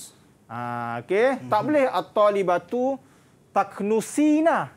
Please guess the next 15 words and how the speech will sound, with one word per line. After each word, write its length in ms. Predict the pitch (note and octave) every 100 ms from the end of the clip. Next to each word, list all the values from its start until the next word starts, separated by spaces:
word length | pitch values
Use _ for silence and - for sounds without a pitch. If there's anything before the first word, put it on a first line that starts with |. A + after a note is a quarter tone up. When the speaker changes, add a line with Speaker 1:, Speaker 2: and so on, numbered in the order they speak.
| -
Speaker 2:
Ah, 320 | C3+ F3+ B3+
Speaker 1:
Sebab 140 | C4+ G#3+
Speaker 2:
okey. 80 | A#3
Speaker 1:
kita 120 | F#4+
sangka, 220 | B3+ D4
eh, 100 | E3+
tadi 220 | D#3 G#3
anti 420 | C#4 G#3+ A3 - D#4
taknusina. 720 | F#3+ F3+ D#3 - C4+ D4 C4
Betul, 540 | D3+ - D#3+ C4 C4+
Speaker 2:
Baik. 80 | E3+
Speaker 1:
anti 180 | E3 B2+
Speaker 2:
Mhm. 80 | C#4+
Speaker 1:
perempuan 280 | C#3 B3 F#3+
juga. 240 | C4 D#4+